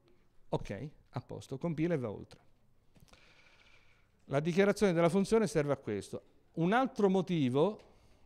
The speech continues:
sarà, quando parleremo, sarà chiaro quando parleremo delle librerie, perché lì ci sarà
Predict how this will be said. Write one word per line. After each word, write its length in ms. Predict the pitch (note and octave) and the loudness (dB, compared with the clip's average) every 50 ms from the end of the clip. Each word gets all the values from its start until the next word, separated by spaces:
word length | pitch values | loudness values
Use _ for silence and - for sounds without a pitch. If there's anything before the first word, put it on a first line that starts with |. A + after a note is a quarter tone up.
| - _ | -20 _
sarà, 480 | - - F3+ F3 F3 F#3+ G#3 A3+ G#3+ - - | -8 -2 0 2 2 2 2 2 0 -4 -8
quando 240 | - - D#3+ D#3+ - | -4 -4 0 0 2
parleremo, 640 | E3 F3+ E3+ F3+ G3 F#3 F#3+ G3 F#3 E3 D#3 - B2+ | 2 2 2 2 2 0 0 0 0 -2 -2 -4 -6
sarà 220 | - D#3 D3+ G3 | -2 0 0 0
chiaro 320 | G3+ E3 D#3+ D#3 F3+ F#3+ D#3+ | 0 0 0 0 0 0 -2
quando 200 | D#3+ D3 C#3+ D3+ | -2 -2 -2 2
parleremo 440 | C#3+ D#3 D#3 E3 E3 E3 E3 D#3 C3+ | 2 2 2 2 0 0 0 2 2
delle 180 | C3+ C3 C3 | 2 2 2
librerie, 600 | B2+ B2+ B2 B2 B2+ B2 A2+ A2 G2+ G#2 A2+ A2 - - - - - - - - - - - - - _ _ - _ _ _ _ _ - - _ _ - - _ - | 2 0 0 0 0 0 0 0 -2 -2 -4 -6 -8 -16 -20 -20 -20 -20 -20 -20 -20 -20 -20 -20 -20 _ _ -20 _ _ _ _ _ -20 -20 _ _ -20 -20 _ -10
perché 320 | - B2+ B2 - E3 E3 | -10 -8 -6 -2 -2 0
lì 280 | F3 F#3 G3+ G#3+ G3 - | 4 4 4 4 4 0
ci 120 | - D#3+ | -2 0
sarà 400 | D#3 E3 D#3+ E3 D#3+ D#3 D3+ | 2 4 6 6 6 4 2